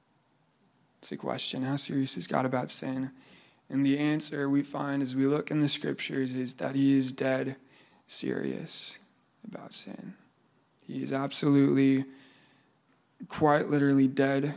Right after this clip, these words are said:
serious about sin. Romans chapter six twenty-three tells us that the wages of sin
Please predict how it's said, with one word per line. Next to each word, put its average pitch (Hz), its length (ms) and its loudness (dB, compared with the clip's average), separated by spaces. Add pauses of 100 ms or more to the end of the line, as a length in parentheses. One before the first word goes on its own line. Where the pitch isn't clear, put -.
(120)
serious 156 680 0
about 135 360 -4
sin. 135 380 0
Romans 135 480 4
chapter 143 400 0
six - 440 -2
twenty-three 139 640 -4
tells 139 280 -4
us 139 180 0
that - 180 -14
the 139 100 -2
wages 143 400 4
of 139 100 0
sin 139 480 0